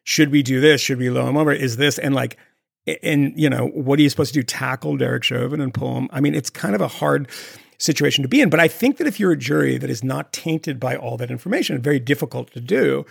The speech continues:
and thinking, "I have to make a decision based on politics and based on what is right for the country,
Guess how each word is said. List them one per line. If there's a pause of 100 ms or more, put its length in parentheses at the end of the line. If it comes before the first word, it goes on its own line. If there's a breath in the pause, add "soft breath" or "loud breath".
(420 loud breath)
and
thinking,
"I
have
to
make
a
decision
based
on
politics
and
based
on
what
is
right
for
the
country,